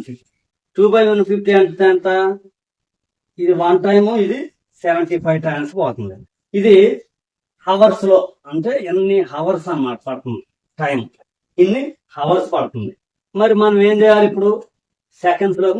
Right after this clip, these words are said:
మార్చాలి. వన్ బై సెవెంటీ ఫైవ్ అవర్స్ కదా, ఆ? దాన్ని సెకండ్స్ లోకి మార్చాలి. సెకండ్స్ లోకి మార్చాలి అంటే ఏం చేయాలి? దీన్ని ఏం చేయాలి మనం ఇప్పుడు? సెకండ్స్ లోకి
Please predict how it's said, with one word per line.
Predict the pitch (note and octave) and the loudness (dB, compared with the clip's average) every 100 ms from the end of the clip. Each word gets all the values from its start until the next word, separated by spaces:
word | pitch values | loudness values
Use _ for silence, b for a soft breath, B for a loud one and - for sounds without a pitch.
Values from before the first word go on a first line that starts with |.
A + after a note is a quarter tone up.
| A3 | -2
మార్చాలి. | E3 - A2+ G2 _ _ _ _ _ C#3 | -4 -6 -10 -10 _ _ _ _ _ -4
వన్ | C#3+ F3 | -2 0
బై | G3 - | 0 -2
సెవెంటీ | F3+ F3+ F3+ F3 | -2 -2 -2 -2
ఫైవ్ | F3 E3+ D#3 - | -2 -2 -6 -8
అవర్స్ | D3+ F#3 D#3 C3 | -4 -4 -4 -6
కదా, | G#2 - _ _ _ _ _ F3+ | -8 -12 _ _ _ _ _ -4
ఆ? | C#4 D4+ _ _ D#3+ | -4 -8 _ _ -4
దాన్ని | E3 F3+ G3 F3 G3+ - - | -2 0 2 2 2 -4 -2
సెకండ్స్ | - F#3+ F3 F3 | 0 0 0 -2
లోకి | E3+ A#3+ | -4 -4
మార్చాలి. | G3 - - - _ _ _ _ | -6 -8 -18 -20 _ _ _ _
సెకండ్స్ | D#3+ D#3+ G3 F#3+ | -8 -2 -2 -2
లోకి | G3+ F#3 F3 | -2 -2 -4
మార్చాలి | F3 - F3+ F3 E3 | -6 -6 -2 0 0
అంటే | D#3+ D#3 | -4 -4
ఏం | D#3 | -4
చేయాలి? | D#3 D#3+ - _ _ - E3+ | -4 -4 -8 _ _ -8 -2
దీన్ని | G#3 G#3 | 0 0
ఏం | G#3+ | 2
చేయాలి | G#3 G#3+ G3+ | 4 4 2
మనం | G3 F3+ | -2 -2
ఇప్పుడు? | F#3+ G3+ A3 A#3 _ _ _ _ _ _ - | -2 0 -2 -6 _ _ _ _ _ _ -8
సెకండ్స్ | C4 A#3+ A3 G3+ | -6 -4 -2 0
లోకి | A3 | 0